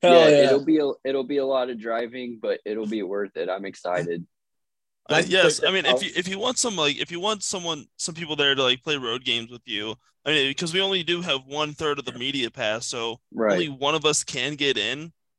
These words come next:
Speaker 3: as
Speaker 2: For a
Speaker 3: Marcus
Speaker 2: third of the
Speaker 3: Walters
Speaker 2: game.
Speaker 3: for, for one third. Well, that's all you need. All you need to, all you need to do is walk in, see, like, you know, um, Red Panda,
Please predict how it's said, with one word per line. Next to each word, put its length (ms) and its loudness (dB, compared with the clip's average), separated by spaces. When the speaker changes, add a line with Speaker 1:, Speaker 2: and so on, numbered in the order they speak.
Speaker 3:
as 200 0
Speaker 2:
For 100 4
a 60 6
Speaker 3:
Marcus 240 2
Speaker 2:
third 20 0
of 60 2
the 60 0
Speaker 3:
Walters 420 0
Speaker 2:
game. 100 -16
Speaker 3:
for, 200 -2
for 200 -6
one 180 2
third. 300 -2
Well, 80 2
that's 200 0
all 120 0
you 100 -4
need. 220 -6
All 140 -4
you 60 -6
need 180 -8
to, 140 -16
all 120 -2
you 80 -2
need 140 -8
to 40 -12
do 160 -2
is 160 -8
walk 240 0
in, 240 2
see, 460 0
like, 260 -6
you 80 -12
know, 220 0
um, 260 -4
Red 200 -2
Panda, 580 0